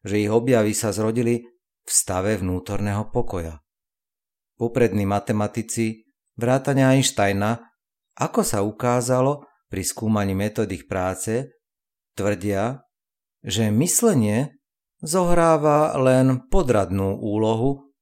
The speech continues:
v krátkej a rozhodujúcej fáze kreatívneho aktu. Povedal by som, že väčšina vedcov je netvorivých nie preto, že by nevedeli myslieť, ale preto,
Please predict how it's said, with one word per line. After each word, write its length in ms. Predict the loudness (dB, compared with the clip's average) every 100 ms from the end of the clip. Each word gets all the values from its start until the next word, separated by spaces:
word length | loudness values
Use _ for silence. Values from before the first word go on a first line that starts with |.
| _ _
v 40 |
krátkej 600 | -8 -4 -4 -6 -4 -2 -2 -8 _ -6
a 80 | -2
rozhodujúcej 560 | -2 0 -2 0 -2
fáze 560 | -2 -2 -2 0 -2 -2
kreatívneho 800 | -2 0 0 -2 0 2 4 2
aktu. 320 | 0 -6 -18 -16 -4
Povedal 400 | 0 4 4 4
by 80 | 2
som, 240 | 2 2
že 160 | 2 2
väčšina 400 | 0 0 0 0
vedcov 400 | -2 -2 0 2
je 320 | 2 2 -2 -2
netvorivých 800 | 0 0 2 2 4 2 0 -2 -12 _ 2
nie 160 | 2 2
preto, 640 | 0 -4 -2 -4 -4 -10 _ -8
že 160 | -6 -2
by 160 | 0
nevedeli 320 | 0 2 2 4
myslieť, 640 | 2 0 -4 -4 -4 -6 _ _ _ _
ale 160 | -6 -6
preto, 720 | -4 -2 -2 -2 -4 -4 -6